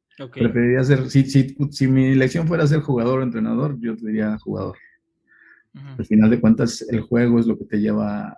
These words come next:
Speaker 2: a, a, de, de entrada a jugarlo, a amarlo y a, a vivirlo, porque dentro de la cancha, pues, puedes hacer muchas cosas que fuera de ella no puedes.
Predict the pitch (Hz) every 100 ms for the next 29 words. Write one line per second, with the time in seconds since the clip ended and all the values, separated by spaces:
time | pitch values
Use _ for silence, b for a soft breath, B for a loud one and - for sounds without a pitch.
0 | - 98 95 95 - - _ - 208 90
1 | 190 80 165 b b b b _ - -
2 | 127 120 127 120 135 143 143 123 143 156
3 | 147 139 127 131 143 143 131 135 120 113
4 | 113 110 _ 120 117 - 117 123 170 208
5 | 160 143 110 - 127 120 143 143 151 131
6 | 120 135 135 113 123 120 - 139 123 110
7 | 127 120 - _ b b _ 139 156 143
8 | 143 131 147 139 113 110 135 139 120 123
9 | 117 117 131 123 107 -